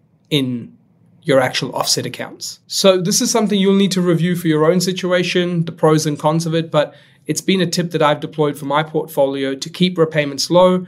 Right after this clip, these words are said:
but also to keep the money going into funds as if it was P and I, except a lot of the money is sitting in offset against my home that I live in. So it's the right sort of debt, that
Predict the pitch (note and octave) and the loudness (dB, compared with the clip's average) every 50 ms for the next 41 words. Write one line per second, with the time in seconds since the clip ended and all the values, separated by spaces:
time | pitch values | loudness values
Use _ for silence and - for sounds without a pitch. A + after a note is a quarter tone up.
0 | - - - - - - - C#3+ C3+ D3 D#3+ E3+ E3 - E3 D3 - - - - | -10 -18 -20 -20 -10 -6 -2 2 4 6 6 6 4 4 2 0 0 -2 -10 -8
1 | - E3 D3 C#3 - - - _ _ _ _ - G3+ C#3 C#3+ C3+ C3 C3 B2+ B2+ | -4 -2 -2 -2 -4 -8 -18 _ _ _ _ -14 -4 0 2 2 2 2 -2 -2
2 | C#3 D3 D3 D3 C#3+ C3+ C3 C#3 C#3+ C#3 C#3+ C#3+ D3+ E3+ F#3+ F3 F3 D#3 D3+ - | -2 0 0 0 0 -2 -2 -2 -2 0 2 4 4 6 4 4 2 0 -2 -2
3 | D3 C#3 C3 C3 C3 B2 - - - _ - D3 D3 C3+ D3+ D3+ - D3 - C3+ | -2 -2 -2 -6 -8 -8 -8 -8 -8 _ -4 -4 -2 -2 -2 -4 -4 -6 -4 0
4 | D3 D#3 D#3+ D#3 C#3 C3+ - - - - _ _ - - C#3+ C3 B2+ B2+ B2 B2+ | 4 4 4 4 4 0 -6 -8 -10 -10 _ _ -2 -2 0 0 0 -2 0 0
5 | B2+ B2+ C3 C3 C3 _ _ _ _ _ _ - B2+ B2 - - D3+ C3+ A#2+ - | 0 -2 -2 -6 -10 _ _ _ _ _ _ -8 -6 -2 0 0 0 0 0 -2
6 | - D3+ C3+ C#3 D3 D3 C3 C#3 C3 C3 C3 C3+ B2+ C3 C3+ - - - C3+ C3+ | -10 -4 0 0 0 0 0 -4 -4 -4 -4 -4 -4 -2 -2 0 0 0 -2 -4
7 | C3 B2+ B2 B2+ C3 C3 - - - B2+ A#2+ B2 B2+ B2+ C3 C3 - - C3 B2 | -4 -4 -2 -2 -2 0 0 0 0 0 -2 -2 -4 -4 -2 -2 -2 -2 -2 -4
8 | A#2+ - C3 B2+ B2+ B2+ B2 B2+ B2 B2 A#2+ C#3 D#3+ D#3 D3 B2 A#2+ A#2+ - - | -4 -4 -4 -4 -4 -4 -4 -4 -4 -2 2 2 2 2 2 0 -6 -8 -12 -16
9 | - _ _ _ _ _ - - - - B2+ C3 B2 - - - B2+ B2+ C#3+ C3+ | -20 _ _ _ _ _ -10 -2 0 2 2 2 0 -6 -6 -6 -6 -2 0 0
10 | C3+ C#3+ C#3 C#3 - - - D3 C3 B2+ B2 A#2+ - - - - - - - - | 0 0 0 0 0 0 0 0 -2 -6 -8 -8 -4 -4 -2 -2 -4 -6 -10 -20
11 | _ _ _ _ _ _ _ _ - A2 G#2+ - - _ | _ _ _ _ _ _ _ _ -4 -4 -4 -4 -8 _